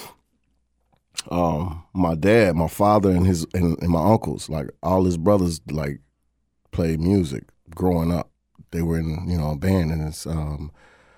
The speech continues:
uh, so my story is crazy. Um, being from, coming from my parents', um, Lebanon, Kentucky, right? This was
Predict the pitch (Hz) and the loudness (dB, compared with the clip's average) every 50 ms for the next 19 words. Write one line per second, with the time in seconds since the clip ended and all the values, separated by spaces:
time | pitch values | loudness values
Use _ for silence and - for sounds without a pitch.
0 | _ _ _ _ _ _ _ - - 82 82 80 80 78 - - - 131 120 113 | _ _ _ _ _ _ _ -6 -4 -2 -2 -2 -2 -2 0 4 6 6 8 8
1 | 107 101 98 95 107 - _ _ - 85 85 92 101 113 110 - - - 110 98 | 6 4 2 -2 -8 -14 _ _ -4 0 2 4 4 4 4 2 2 4 4 4
2 | 98 92 90 87 85 90 85 - - - 101 95 95 90 80 82 82 85 82 80 | 6 4 4 2 2 0 -2 -4 -2 0 2 2 2 2 2 2 0 2 2 0
3 | 82 82 80 80 80 80 80 80 82 85 - _ _ _ _ _ _ _ _ _ | 0 -2 -2 -2 -4 -4 -6 -6 -8 -10 -14 _ _ _ _ _ _ _ _ _
4 | _ _ _ _ _ _ _ _ _ - - 80 80 101 101 104 101 95 92 - | _ _ _ _ _ _ _ _ _ -16 -12 -2 0 2 4 4 4 2 2 0
5 | - 104 95 92 90 90 90 90 90 90 - _ _ _ _ - - 110 110 107 | 2 2 2 4 4 4 2 0 -2 -4 -10 _ _ _ _ -2 2 2 2 2
6 | - - 95 92 92 90 87 - 95 95 92 90 85 - - - _ - 80 78 | 2 2 2 2 2 2 2 0 0 2 2 0 0 -2 -6 -12 _ -10 -8 -6
7 | 78 78 78 78 80 82 85 82 85 92 107 104 95 95 87 - - 82 - - | -4 -4 -4 -6 -8 -8 -8 -2 2 4 4 4 4 2 0 -2 -4 -6 0 0
8 | 104 82 - - 71 - - _ _ - 87 87 90 90 87 - _ _ _ _ | 0 0 0 -4 -10 -12 -12 _ _ -4 -2 0 0 0 -2 -4 _ _ _ _
9 | _ _ - 95 95 - - 95 90 90 90 87 87 85 - - | _ _ -6 -4 -4 -4 -2 0 0 2 2 2 0 0 -4 -8